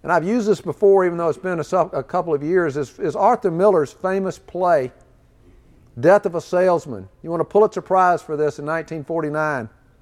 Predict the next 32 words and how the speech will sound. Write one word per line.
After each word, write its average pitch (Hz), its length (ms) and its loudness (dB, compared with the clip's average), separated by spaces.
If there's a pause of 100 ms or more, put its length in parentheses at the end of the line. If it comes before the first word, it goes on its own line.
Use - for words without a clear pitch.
(720)
And 160 80 2
if 160 80 2
you 196 80 4
know 233 100 4
anything 285 240 2
about 220 320 4
the 190 80 -8
play, 196 500 2
it's 180 200 -6
also 202 320 0
made 190 240 2
into 175 140 -6
a - 20 -4
movie 180 340 2
with 151 160 -6
Dustin 170 360 -6
Hoffman. 151 480 -6 (1300)
It's 175 160 -8
the 190 100 -2
story 240 360 4
of 196 80 2
Willy 220 240 2
Loman, 208 500 0 (1700)
an 156 60 -6
insurance 226 440 0
salesman. 147 560 -2 (1500)
And 165 140 -2
he's 202 140 2
been 220 160 0
seeking 254 520 0
business 226 440 2
success 202 800 0